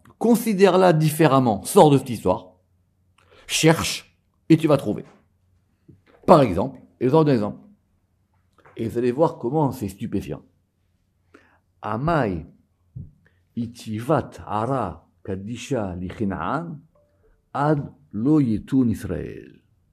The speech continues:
Alors ça, c'est stupéfiant. Pourquoi la terre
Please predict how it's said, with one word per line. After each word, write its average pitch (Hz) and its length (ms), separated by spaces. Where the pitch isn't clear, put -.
Alors 92 320
ça, 104 400
c'est 95 280
stupéfiant. 85 640
Pourquoi 135 840
la 117 160
terre 107 500